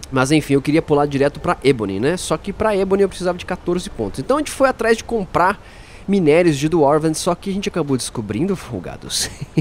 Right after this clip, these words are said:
<laughs> que a Naquanzel renasceu. Todos os itens dentro dela renasceram, folgados. Todos, ou seja, vai dar mais de trezentos minérios. Só que aconteceu um negócio estranho, um negócio bizarro. Lembra que quando,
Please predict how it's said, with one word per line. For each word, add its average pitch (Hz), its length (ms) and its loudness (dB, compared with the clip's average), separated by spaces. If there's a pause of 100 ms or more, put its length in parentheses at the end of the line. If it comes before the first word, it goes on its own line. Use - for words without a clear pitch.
(200)
<laughs> 240 560 -4
que 139 80 2
a 110 60 4
Naquanzel 113 840 0
renasceu. 165 680 2 (460)
Todos 285 460 6
os 190 240 4
itens 220 420 2
dentro 175 400 6
dela 143 420 2 (540)
renasceram, 147 640 0
folgados. 101 800 -8
Todos, 151 340 8
ou 170 80 4
seja, 110 400 0
vai 127 160 0
dar 143 160 2
mais 165 340 4
de 175 120 -6
trezentos 165 640 2
minérios. 110 440 0 (220)
Só - 200 0
que 311 40 2
aconteceu 311 420 2
um 277 40 4
negócio 254 360 2
estranho, 180 480 4
um 127 40 4
negócio 147 300 2
bizarro. 120 540 2
Lembra 208 380 4
que 131 100 -6
quando, 135 300 -2